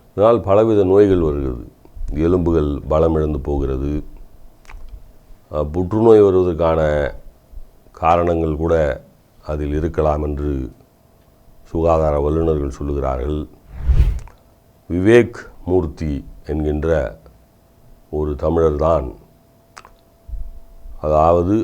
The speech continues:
அமெரிக்காவின் சுகாதாரத்துறையின் தலைமை அதிகாரி, இந்தியாவில் உள்ள மத்திய சுகாதாரத்துறை அமைச்சர் என்று சொல்கிறார்களே, அதுபோல் அங்கே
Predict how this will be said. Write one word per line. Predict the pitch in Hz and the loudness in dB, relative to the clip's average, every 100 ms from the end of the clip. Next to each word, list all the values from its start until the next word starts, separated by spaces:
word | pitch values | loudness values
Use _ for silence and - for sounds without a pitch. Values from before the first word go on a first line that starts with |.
| - | -4
அமெரிக்காவின் | 87 85 101 101 80 82 78 78 92 110 - _ _ _ | -6 2 2 2 -2 0 2 2 -2 -4 -14 _ _ _
சுகாதாரத்துறையின் | - 95 90 95 95 92 85 78 73 76 76 95 110 - - - - | -8 -2 4 6 4 2 0 -2 -4 -4 -2 -2 -4 -12 -20 -20 -4
தலைமை | 73 82 87 92 117 - | 0 2 4 2 0 -2
அதிகாரி, | - 71 73 62 62 - - - - - - - - _ _ - _ _ _ _ _ _ _ | 0 2 2 0 -2 -8 -12 -14 -12 -10 -10 -12 -20 _ _ -20 _ _ _ _ _ _ _
இந்தியாவில் | - 82 90 87 82 80 | -6 -2 2 4 4 4
உள்ள | 76 76 78 76 - - - - - - - - | 0 0 2 0 -2 -8 -20 -20 -20 -20 -18 -6
மத்திய | 78 78 - 82 73 | -6 -6 -4 -2 -2
சுகாதாரத்துறை | 80 76 78 76 73 71 71 67 | 0 2 2 2 -2 -2 -2 -2
அமைச்சர் | 73 69 - 64 - - | -2 -6 -6 -6 -6 -12
என்று | 78 73 | -8 -8
சொல்கிறார்களே, | 73 71 69 65 65 67 69 62 - - _ - | -8 -6 -4 -2 -4 -4 -4 -6 -14 -20 _ -16
அதுபோல் | - 73 73 85 | -8 -4 0 2
அங்கே | 76 71 78 | 2 2 0